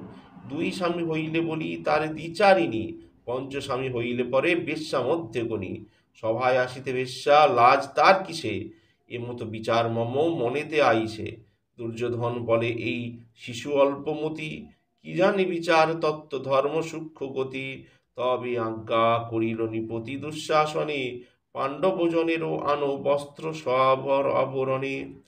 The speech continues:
দ্রৌপদীর বস্ত্র আর যত অলংকার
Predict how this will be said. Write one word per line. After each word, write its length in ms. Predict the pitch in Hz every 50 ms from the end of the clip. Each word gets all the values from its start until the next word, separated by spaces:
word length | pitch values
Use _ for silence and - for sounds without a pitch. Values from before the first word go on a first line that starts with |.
| _ _ _ _ _ _ _ _ _ _ _ _ _ _ _ _ _ _ _ _ _ _ _ _ 127 123
দ্রৌপদীর 640 | 117 127 139 135 131 - 120 120 113 113 113 123 120
বস্ত্র 680 | - 113 120 120 120 - - 113 120 120 120 120 120 - - _ _ _ -
আর 240 | - 107 113 110
যত 300 | 107 110 117 120 120 120
অলংকার 1080 | 139 135 - - 127 147 156 156 156 156 156 156 156 151 156 147 139 139 - - -